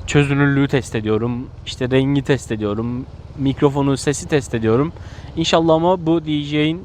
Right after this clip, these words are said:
pardon, Insta üç yüz altmışın Mic Air modeliyle birlikte ses problemi çözülmüştür. En azından ben çözdüm diye düşünüyorum. Bir problem çıkmazsa artık motovloglarla karşınızda olacağım arkadaşlar. Eğer böyle bu konseptteki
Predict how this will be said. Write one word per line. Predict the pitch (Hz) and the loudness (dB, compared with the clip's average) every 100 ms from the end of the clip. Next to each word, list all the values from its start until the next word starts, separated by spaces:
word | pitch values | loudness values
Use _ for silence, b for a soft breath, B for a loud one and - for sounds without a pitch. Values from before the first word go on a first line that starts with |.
| - | -2
pardon, | 135 135 151 196 B B B B B | 0 0 -2 -6 B B B B B
Insta | 139 147 165 | 0 2 2
üç | 147 | 0
yüz | 151 | 2
altmışın | 151 - - 165 | 0 0 -4 -2
Mic | 143 160 156 | -2 -2 2
Air | 151 156 | 2 2
modeliyle | 151 143 151 160 139 | 0 0 0 0 0
birlikte | 127 123 - 214 | -2 -6 -2 -2
ses | 185 180 170 | -2 -4 -4
problemi | - 135 123 175 202 | 0 0 0 -4 -4
çözülmüştür. | - 131 135 151 - 196 - - B B B B | -4 -2 -2 -4 -4 -6 -6 -10 B B B B
En | 135 | 0
azından | 120 147 156 | 2 2 2
ben | 135 | 0
çözdüm | 143 139 127 143 143 | -2 -4 -4 -4 -2
diye | 127 | -4
düşünüyorum. | - 123 123 165 190 - B B - | -4 -6 -4 -4 -8 -18 B B -8
Bir | 139 | -4
problem | - 147 139 143 | 2 2 2 -2
çıkmazsa | - 165 151 - 143 | -4 -4 -2 -2 0
artık | 147 135 175 151 | 0 -2 -4 -4
motovloglarla | 135 139 135 131 - 123 127 - | -2 2 4 2 2 0 2 0
karşınızda | 139 127 127 120 135 | 0 -2 -2 -4 -2
olacağım | 131 120 131 123 | 0 2 0 0
arkadaşlar. | 117 104 - 165 - B B B B B | -2 -2 -2 -4 -4 B B B B B
Eğer | 151 160 165 131 | 4 4 4 0
böyle | 147 180 165 | 2 2 0
bu | 156 | -2
konseptteki | 175 165 175 - 170 - 185 | -6 -4 -6 -6 -6 0 0